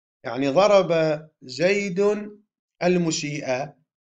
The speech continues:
من الممكن أن نقول ضرب زيد والمعنى كامل،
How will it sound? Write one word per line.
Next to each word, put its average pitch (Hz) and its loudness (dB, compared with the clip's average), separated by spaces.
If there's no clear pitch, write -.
من 151 -2
الممكن 226 0
أن 214 -4
نقول 208 -2
ضرب 208 4
زيد 175 -2
والمعنى 185 0
كامل، 202 -2